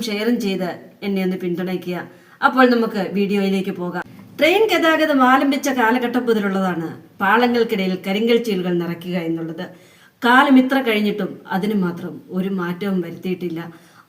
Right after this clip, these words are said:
അത്ഭുതങ്ങളുടെ കലവറയായി ഈ ഭീമൻ വണ്ടി പോകുമ്പോൾ ചെറിയ കരിങ്കൽ കല്ലുകൾക്ക് എന്താണ് ഇത്ര പ്രാധാന്യം? ജോലിക്ക് പോകുന്നവരും ബന്ധുജനങ്ങളെ സന്ദർശിക്കാൻ പോകുന്നവരും അല്ലാതെ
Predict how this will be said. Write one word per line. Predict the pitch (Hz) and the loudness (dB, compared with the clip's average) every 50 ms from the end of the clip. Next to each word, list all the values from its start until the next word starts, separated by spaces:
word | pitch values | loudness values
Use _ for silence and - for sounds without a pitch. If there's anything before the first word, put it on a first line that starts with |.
| - 220 | 0 2
അത്ഭുതങ്ങളുടെ | 254 320 311 320 370 359 349 330 330 320 311 311 311 294 | 2 4 2 2 2 2 2 4 4 4 4 2 2 2
കലവറയായി | 262 247 262 269 277 277 262 247 254 254 240 | 2 4 4 4 4 4 4 4 4 4 2
ഈ | 233 240 | 2 0
ഭീമൻ | 233 240 262 277 269 254 226 | 0 2 2 4 4 2 2
വണ്ടി | 214 208 196 226 190 196 | 2 2 2 0 0 0
പോകുമ്പോൾ | 202 202 185 202 202 175 180 175 160 - - - - - _ _ - - | -2 -2 -2 -2 -2 -2 -2 -4 -6 -8 -14 -20 -20 -20 _ _ -2 2
ചെറിയ | 254 254 285 294 269 - | 2 4 4 2 2 2
കരിങ്കൽ | 226 214 233 - 269 277 254 - 226 | 2 2 2 2 2 2 2 0 0
കല്ലുകൾക്ക് | 202 185 180 196 190 185 - 180 165 139 - - - - 175 175 | 0 0 0 -2 -2 -4 -4 -8 -10 -10 -12 -16 -12 -8 -6 -4
എന്താണ് | 175 196 208 214 208 180 165 165 | -2 -2 -2 -2 -2 -2 -4 -4
ഇത്ര | 170 170 165 165 - | -8 -10 -12 -12 -10
പ്രാധാന്യം? | 180 165 175 165 175 180 180 180 180 196 214 - - - 196 196 226 | -10 -10 -8 -6 -4 -2 -2 0 0 -2 -2 -6 -10 -10 -6 -2 2
ജോലിക്ക് | 269 302 349 359 381 359 381 330 330 | 2 4 4 2 2 0 -2 0 2
പോകുന്നവരും | 311 285 277 285 277 269 269 254 247 226 185 175 160 - 180 214 | 2 4 4 4 4 4 4 4 4 4 2 0 -2 -2 0 2
ബന്ധുജനങ്ങളെ | 247 277 320 359 - 302 277 269 262 254 247 247 254 220 | 2 4 4 2 2 2 2 2 2 2 2 2 0 -2
സന്ദർശിക്കാൻ | 214 226 254 262 - - 254 240 233 220 208 | -2 0 -2 -2 -2 0 0 0 0 0 0
പോകുന്നവരും | 208 208 202 220 214 214 208 202 185 180 - - - - - 196 202 | -2 -2 -2 -2 -2 0 -2 -2 -2 -4 -6 -8 -12 -10 -6 -4 -2
അല്ലാതെ | 202 214 226 226 214 226 | -2 0 -2 -2 -2 -2